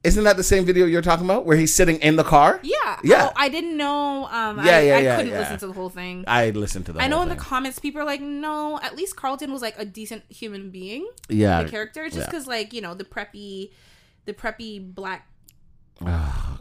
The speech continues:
Speaker 1: God, I
Speaker 2: kid
Speaker 1: hate
Speaker 2: thing.
Speaker 1: this kid. Yeah.
Speaker 2: But, like, nah, he was just a douche.
Speaker 1: Yeah. One thing, one reason why the whole social media thing bothers me, to be honest, is, like, that's,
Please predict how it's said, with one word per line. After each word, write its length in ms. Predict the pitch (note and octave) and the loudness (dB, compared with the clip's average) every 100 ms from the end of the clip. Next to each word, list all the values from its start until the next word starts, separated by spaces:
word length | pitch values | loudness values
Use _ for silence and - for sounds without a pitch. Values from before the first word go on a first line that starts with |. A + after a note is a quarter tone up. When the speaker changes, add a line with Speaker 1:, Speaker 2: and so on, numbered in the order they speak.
| - | -16
Speaker 1:
God, 300 | - G1+ G1+ | -18 -16 -14
I 40 | |
Speaker 2:
kid 220 | - C#4+ - | -10 -10 -10
Speaker 1:
hate 40 | |
Speaker 2:
thing. 260 | D4 D#4 F4 | -10 -10 -12
Speaker 1:
this 140 | G#4 - | -14 -14
kid. 280 | - - C#2+ - - | -14 -14 -16 -20 -18
Yeah. 280 | - A1+ F2 - _ _ | -12 -10 -12 -14 _ _
Speaker 2:
But, 180 | - G#3+ | -12 -12
like, 380 | G#3 G3 F3+ - | -10 -10 -10 -14
nah, 260 | F#3+ D#3+ D#3+ | -20 -20 -20
he 720 | F#3 G#3+ G3+ F#3+ F#3 F#3 F3+ _ _ - | -20 -18 -16 -14 -14 -14 -16 _ _ -18
was 140 | A#3+ | -14
just 140 | C4 C#4 | -12 -14
a 40 | |
douche. 580 | G#3+ A#3+ G4 G#2 - - _ - | -12 -10 -10 -14 -20 -20 _ -16
Speaker 1:
Yeah. 380 | - - - D#2+ - - - - - - - | -12 -10 -10 -14 -18 -20 -20 -20 -20 -18 -2
One 260 | D#3 G3+ | 2 2
thing, 460 | G3 F#3+ F#3 C3 C#3+ | 2 -2 -4 -8 -6
one 160 | E3 F3+ | -4 -2
reason 320 | C#3+ C3 A#2 | -2 -2 -4
why 220 | G#2+ F#2+ | -2 -4
the 100 | F#2 | -4
whole 160 | G2+ G#2 | -6 -6
social 340 | - G#2 - | -6 -8 -6
media 220 | G2+ F#2+ F#2 | -8 -8 -6
thing 200 | F#2 E2 | -6 -4
bothers 380 | E2 E2+ F2 | -6 -6 -8
me, 180 | F2 F2 | -10 -10
to 100 | - | -10
be 120 | E2+ | -10
honest, 440 | D#2 D#2+ F2 - - F2 | -10 -10 -12 -14 -16 -10
is, 560 | F2 D#2+ D#2+ E2+ - _ _ _ _ _ _ _ _ G#2+ | -8 -8 -10 -14 -20 _ _ _ _ _ _ _ _ -4
like, 220 | G2+ - | -2 -2
that's, 320 | G2+ A#2 - | 0 0 0